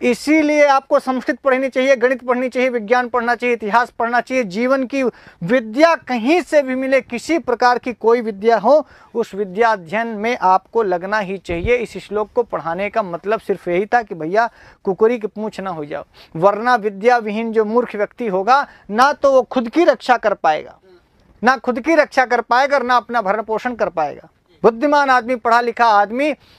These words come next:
अर्थात गुह्य गोपन करता है। विद्या से आप अपना चरित्र, आप अपनी,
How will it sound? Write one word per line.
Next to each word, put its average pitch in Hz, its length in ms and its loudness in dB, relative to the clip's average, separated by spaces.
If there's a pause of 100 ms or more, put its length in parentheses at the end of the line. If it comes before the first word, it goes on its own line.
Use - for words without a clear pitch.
(120)
अर्थात 240 440 2 (220)
गुह्य 285 380 2
गोपन 240 440 2
करता 180 360 -4
है। - 140 -14 (380)
विद्या 226 380 2
से 277 200 2
आप 247 320 4
अपना 269 420 0 (200)
चरित्र, 254 380 2
आप 226 300 0
अपनी, 254 400 -2